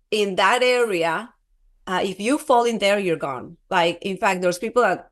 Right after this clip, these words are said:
usually, like, go there, and if they commit suicide, they just throw themselves in there. The water is so heavy, it'll take you minutes,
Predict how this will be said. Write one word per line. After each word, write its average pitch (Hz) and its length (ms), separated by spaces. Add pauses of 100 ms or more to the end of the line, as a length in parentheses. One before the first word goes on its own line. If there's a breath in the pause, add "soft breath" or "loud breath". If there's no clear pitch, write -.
(140)
usually, 220 480
like, 170 460
go 190 300
there, 196 300
and 180 120
if 165 100
they 175 120
commit 185 260
suicide, 185 580
they 160 320
just 175 220
throw 208 120
themselves 202 360
in 202 140
there. 196 300 (340)
The 190 120
water 185 280
is 202 140
so 208 260
heavy, 202 420
it'll 185 220
take 202 320
you 220 100
minutes, 165 540